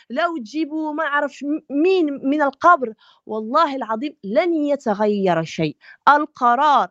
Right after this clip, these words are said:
الأخير يرجع إلى قاضي محكمة طفولة، هذا اللي، آه، يشتغل مع رعاية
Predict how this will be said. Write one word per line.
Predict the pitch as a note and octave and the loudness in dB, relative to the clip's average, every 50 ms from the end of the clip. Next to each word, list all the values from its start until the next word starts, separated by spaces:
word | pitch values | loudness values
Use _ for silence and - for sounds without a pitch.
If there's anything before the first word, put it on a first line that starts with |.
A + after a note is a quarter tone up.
| - | -8
الأخير | F#3+ F#3+ - - F#3+ F#3 - - C#4 D4+ D#4+ D#4+ D#4+ _ - | -14 -12 -8 -8 -8 -8 -8 -6 -4 -4 -4 -4 -6 _ -12
يرجع | G3 G3+ C#4 D#4 D4+ B3+ G#3 F#3 B3+ C4 C#4 D4 _ _ - | -8 -2 0 0 0 0 -2 2 2 0 0 0 _ _ -4
إلى | G3 F#3 E3+ D#3+ E3 _ _ _ - - _ _ - | -2 -2 -2 -4 -6 _ _ _ -14 -14 _ _ 4
قاضي | C#4+ F#4 F#4+ E4+ B3+ G3+ G3 F#3 F#3 | 4 6 6 4 2 -2 -8 -10 -8
محكمة | A#3+ F4 - - _ - A3 A3 G3+ - G#3 - | -8 -10 -10 -12 _ -10 -10 -10 -10 -12 -8 -8
طفولة، | F3+ - - D#4 E4 D4 C#4 D3+ D3+ - _ - - - - - _ | -8 -4 0 0 2 4 4 2 2 0 _ -20 -20 -20 -20 -20 _
هذا | - E3+ G3 C4 E4 F4 E4 B3 C#4 C#4+ C#4+ D#4+ _ _ _ _ _ - | -10 0 4 6 6 6 4 2 2 2 2 2 _ _ _ _ _ -2
اللي، | D4+ D#4 C#4 C4 A#3+ C4 C#4 D4 D#4+ D#4+ _ _ _ _ - | 0 0 0 0 0 0 -2 -2 -4 -6 _ _ _ _ -2
آه، | A3 A3 G#3+ - | -2 -2 0 2
يشتغل | B3+ F4+ - - - C4+ A#3 A3 C#4+ E4 D#4 - | 0 0 0 2 2 2 2 4 2 -2 -2 -4
مع | A#3+ A#3 B3+ C#4+ E4+ F#4 F4 | -4 -2 4 4 4 4 4
رعاية | D4 C4 C4+ E4+ F4+ F4+ E4+ | 0 -2 -2 -2 -2 -2 -6